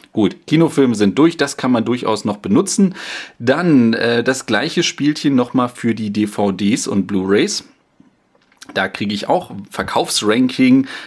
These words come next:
nach Wochen noch mal gestützt. Und das ist natürlich tuffig. Da kriege ich halt nur alles, naja, ähm, so wie es sich gerade verkauft. Infos zu Video on Demand.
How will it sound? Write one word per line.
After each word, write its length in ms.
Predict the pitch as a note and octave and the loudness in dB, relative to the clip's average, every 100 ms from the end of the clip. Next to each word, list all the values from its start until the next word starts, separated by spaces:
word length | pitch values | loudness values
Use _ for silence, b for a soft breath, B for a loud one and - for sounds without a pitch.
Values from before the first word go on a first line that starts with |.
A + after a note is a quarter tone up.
| B - | B -2
nach 320 | A#2 A#2 - - | 0 0 -6 -8
Wochen 460 | G2 C#3 F3+ B2+ | -2 0 2 2
noch 180 | F2+ - | 2 -2
mal 160 | F2 E2 | -6 -4
gestützt. 560 | E2 - E3 - - B B - | -8 -4 -4 -4 -10 B B -4
Und 200 | C#3+ D3 | 0 0
das 140 | E3 | -2
ist 160 | - D3+ | -4 0
natürlich 320 | D3 D3 D3 | 2 2 2
tuffig. 340 | - C#3 G2+ G#2 | 0 0 -2 -2
Da 100 | G#2 | -2
kriege 240 | - B2 | -2 -2
ich 140 | A2+ | -2
halt 220 | A#2 A2+ B2 | -2 -2 0
nur 200 | A#2 A2+ | 0 0
alles, 580 | G#2+ G#2+ G#2 - - - | 0 -2 -2 -6 -8 -6
naja, 380 | G#2 E2+ E2 - B B B _ A2+ | -4 -2 -4 -10 B B B _ -6
ähm, 760 | G#2 G#2 A2 A2 A2+ A2 A2 - _ - A2 | -4 -2 0 0 0 0 -4 -10 _ -10 -8
so 320 | G2 A2+ A2 | 0 0 2
wie 100 | G#2+ | -2
es 120 | G2+ | -4
sich 180 | A2 G2+ | -6 -8
gerade 360 | - F2+ F2 E2+ | -6 -4 -4 -4
verkauft. 600 | - F2+ - E2 - - | -8 -6 -2 -2 -2 -4
Infos 520 | D#3 F#3+ - D3+ - | -2 -2 0 -2 -4
zu 280 | - B2+ B2 | -4 -2 -2
Video 480 | G2+ G#2 D#3 D#3+ C#3 | -6 -8 -6 -2 -2
on 220 | - G2+ G2 | 0 0 0
Demand. 480 | F#2+ G2 E3+ G3+ | -2 0 0 -2